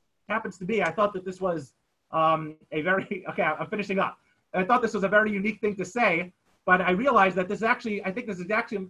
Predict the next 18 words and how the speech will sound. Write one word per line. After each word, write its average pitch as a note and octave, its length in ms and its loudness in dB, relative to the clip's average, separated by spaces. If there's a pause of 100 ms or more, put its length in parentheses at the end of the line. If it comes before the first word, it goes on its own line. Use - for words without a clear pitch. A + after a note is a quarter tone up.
what F#3+ 180 -2
the F3+ 60 -12
Shulchan A3 240 -6
Aruch G3+ 240 2
Harav F#3 300 4
says. - 460 -4 (380)
The E3 80 -10
Shulchan A#3+ 240 0
Aruch A#3 200 4
Harav G#3 300 2
says, A3 460 2 (240)
it F3+ 80 -4
says G#3 200 2
there's F#3 160 0
a F#3+ 60 0
mitzvah A3+ 400 -2
to F#3+ 120 -2
daven G#3 580 2